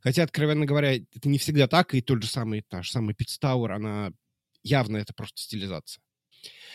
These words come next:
Но в целом я понимаю, что собираются вот эти вот, э, Little Company, какая-то вот еще была, э, тоже игра, тоже какие-то совершенно жуткие.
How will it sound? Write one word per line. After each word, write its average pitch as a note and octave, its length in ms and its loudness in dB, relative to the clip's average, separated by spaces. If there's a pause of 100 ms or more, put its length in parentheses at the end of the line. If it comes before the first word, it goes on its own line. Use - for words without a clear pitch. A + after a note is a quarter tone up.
(220)
Но C#3 120 0
в D#3 40 -2
целом F#3+ 300 4
я D#3 140 6
понимаю, E3+ 360 4
что - 160 -6
собираются B2 500 0
вот - 100 -10
эти A2+ 200 -6
вот, G2 260 -10
э, - 20 -10
Little G#2 1040 -4
Company, G3 540 6
какая-то C3+ 420 2
вот B2 160 -2
еще B2 340 2
была, A2 1040 0 (100)
э, G2 960 -8 (160)
тоже G#2+ 340 -8
игра, G#2+ 240 -8 (100)
тоже G#2 220 -8
какие-то - 320 -18
совершенно A2+ 460 -6
жуткие. A#2 300 -10